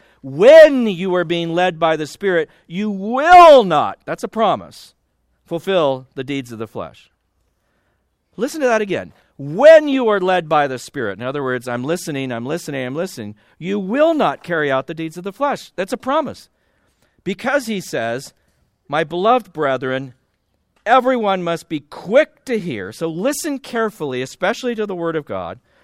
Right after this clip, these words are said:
Slow to speak. In other words, don't be ignoring what the person is saying because you're formulating your answer right back. Have you ever noticed that in conversations where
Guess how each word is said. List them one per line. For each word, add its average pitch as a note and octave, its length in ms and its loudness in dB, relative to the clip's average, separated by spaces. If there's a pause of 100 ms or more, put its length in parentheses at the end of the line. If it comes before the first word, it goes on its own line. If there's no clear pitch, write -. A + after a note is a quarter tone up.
(220)
Slow B3 520 2
to D#4 140 -4
speak. D3 580 -8
In F3+ 120 -10
other A#3+ 180 -2
words, F#3+ 260 -2 (160)
don't D4 320 -2 (160)
be E3 460 -6 (1000)
ignoring F3+ 600 -2
what E3 200 -2
the D3+ 80 -6
person E3 420 -6
is C#3+ 100 -10
saying C3 440 -6
because C#3+ 420 -8
you're C#3+ 100 -6
formulating E3 800 -4
your C3 140 -6
answer C#3 340 -8
right A#2+ 240 -4
back. G#2 240 -8
Have D#3+ 140 -16
you G#3 60 -8
ever G3+ 120 -6
noticed F3 240 -6
that E3 140 -2
in D3+ 80 -10
conversations C#3 720 -8
where A#2+ 260 -6